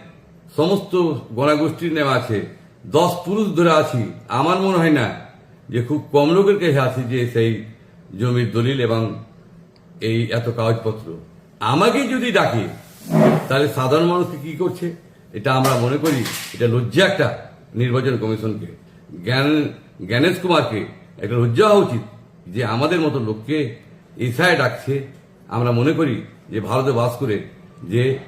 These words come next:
আমরাকে পরাধীন মনে হচ্ছে, তা আজকে পরাধীনের দিন দেখতে হচ্ছে। আমরা চাই যদি আমাকে ডাকে, সাধারণ মানুষকে কীভাবে হ্যারাস করছে এবং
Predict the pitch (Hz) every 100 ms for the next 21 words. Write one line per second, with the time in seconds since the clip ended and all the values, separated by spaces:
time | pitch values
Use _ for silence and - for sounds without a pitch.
0 | - - 95 117 120 123 120 127 151 202
1 | 151 110 98 - 85 - - - - 104
2 | 104 113 117 113 131 180 185 151 139 127
3 | 113 - 151 - 170 165 - - - -
4 | 120 120 113 120 147 147 - - - 104
5 | 110 107 131 151 123 107 87 82 - -
6 | 117 113 139 131 113 110 113 104 104 107
7 | 110 147 - 165 160 - - - - 110
8 | 123 147